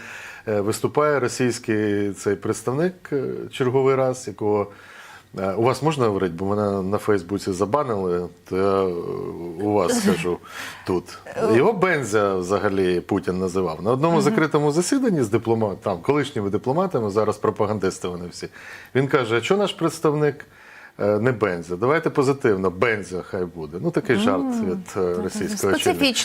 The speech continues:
Speaker 1: очільника.
Speaker 2: жартують,
Speaker 1: І
Speaker 2: як
Speaker 1: цей
Speaker 2: завжди.
Speaker 1: Бензя, який, ну, чисто зараз уже грає роль такого, знаєте, просто рупора пропаганди,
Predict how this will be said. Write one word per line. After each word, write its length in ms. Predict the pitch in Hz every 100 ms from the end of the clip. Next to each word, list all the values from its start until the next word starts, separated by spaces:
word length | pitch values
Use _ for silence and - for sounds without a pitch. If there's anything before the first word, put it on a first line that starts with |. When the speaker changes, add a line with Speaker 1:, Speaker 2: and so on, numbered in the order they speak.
| 285
Speaker 1:
очільника. 60 | 269
Speaker 2:
жартують, 280 | 269 247
Speaker 1:
І 40 | 175
Speaker 2:
як 80 | 208
Speaker 1:
цей 160 | 269
Speaker 2:
завжди. 200 | 262 196
Speaker 1:
Бензя, 360 | 180 160 131 135
який, 640 | 131 151 151 151 143 135
ну, 260 | 131 143 135
чисто 460 | - 160 143 135
зараз 360 | 117 131 120 113
уже 200 | 110 117
грає 340 | 113 117 113
роль 280 | 110 110 104 92 - - - - - -
такого, 720 | 104 - 107 101 98 95 87 - - -
знаєте, 320 | 107 101 92
просто 540 | - 127 127 113 101
рупора 480 | 98 127 117 101 98 - - -
пропаганди, 760 | 107 107 101 107 90 92 131